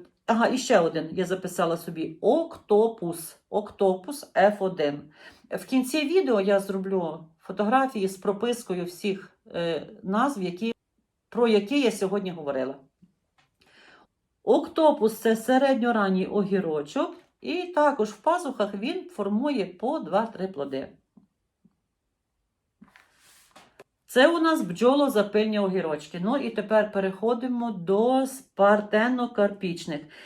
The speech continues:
І спартенокарпічних огірків, вони мені найбільше подобаються.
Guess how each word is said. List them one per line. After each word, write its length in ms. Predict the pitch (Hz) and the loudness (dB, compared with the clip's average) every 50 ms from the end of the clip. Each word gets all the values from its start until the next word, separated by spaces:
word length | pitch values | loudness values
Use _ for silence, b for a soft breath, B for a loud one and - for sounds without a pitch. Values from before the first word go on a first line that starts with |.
| B B B B | B B B B
І 180 | B - 233 226 | B -4 -2 -2
спартенокарпічних 1160 | 226 - - 220 214 214 - 220 214 208 196 196 196 196 190 - 247 262 269 - - 285 247 254 | -4 -4 -2 -2 0 2 2 2 4 2 2 0 0 -2 -2 -2 -4 -6 -4 -2 -2 -2 0 0
огірків, 520 | 254 240 254 240 - - 269 269 269 262 B B B B B B B B B B B B B B - | -2 -4 -4 -6 -6 -6 -4 -4 -4 -6 B B B B B B B B B B B B B B 0
вони 140 | 214 254 262 | 4 6 6
мені 120 | 262 277 | 6 6
найбільше 500 | 254 254 254 254 208 208 185 - - 202 | 6 4 4 4 4 0 0 0 -2 -4
подобаються. 760 | - - 170 175 175 170 175 185 196 208 202 - - 285 294 | -4 -6 -6 -4 -4 -2 0 0 -2 -2 -2 0 0 0 0